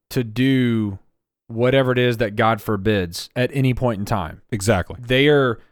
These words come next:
Speaker 1: confounded to only do what God allows.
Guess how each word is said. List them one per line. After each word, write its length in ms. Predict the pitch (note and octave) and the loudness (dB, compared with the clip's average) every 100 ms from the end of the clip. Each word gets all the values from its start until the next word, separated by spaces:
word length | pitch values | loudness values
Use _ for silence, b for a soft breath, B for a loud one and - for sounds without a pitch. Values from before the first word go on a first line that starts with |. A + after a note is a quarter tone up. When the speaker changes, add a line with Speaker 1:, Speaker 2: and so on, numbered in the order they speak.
| - | -4
Speaker 1:
confounded 600 | C3+ B2 C#3+ C#3+ C#3+ C3 | -4 -2 0 2 2 0
to 120 | C#3 | -2
only 380 | - D3+ D#3+ D3 | 2 4 4 2
do 380 | A#2 C3+ D3+ C#3 | 0 4 4 4
what 260 | A#2+ A#2 A2 | 2 -4 0
God 320 | A2 A2+ G#2+ | 2 2 2
allows. 760 | F#2 F#2+ G2 E2+ - - - | -2 -2 -2 -2 -6 -18 -20